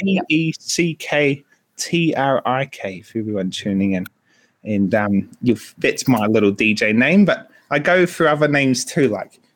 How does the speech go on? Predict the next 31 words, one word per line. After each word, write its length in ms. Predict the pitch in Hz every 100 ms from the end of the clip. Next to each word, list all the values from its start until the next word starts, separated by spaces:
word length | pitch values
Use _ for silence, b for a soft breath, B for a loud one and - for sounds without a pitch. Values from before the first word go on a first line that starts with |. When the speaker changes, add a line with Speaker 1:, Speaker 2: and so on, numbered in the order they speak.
| _
Speaker 2:
um, 220 | 110 107
Speaker 1:
Hmm. 40 | 113
Speaker 2:
Marketable 520 | 139 143 - - 123
Music 460 | 120 123 117 110 -
is 160 | 101
what 200 | 113 107 98
I'm 140 | 104
doing 260 | 101 107 104
my 140 | 98
jingles 460 | 98 117 113 104 101
under. 300 | 101 117 143
So, 280 | 147 - 123 - b b b b _
um, 320 | 147 147 147 143
yeah, 400 | 180 339 370 349
there's 300 | 147 180 175
just 280 | - 214 -
kinda, 200 | 214 185
like, 260 | 151 143 -
little 260 | 175 175
things 400 | 170 175 170 170
you 80 | 170
can 140 | 151 156
do 180 | 151 156
for 160 | 156
everything 420 | 165 190 196 160 135
now 180 | 131 120
with 100 | 117
music. 400 | 120 131 151 -
It's 200 | - -
really 220 | 147 147
cool. 320 | 131 - 143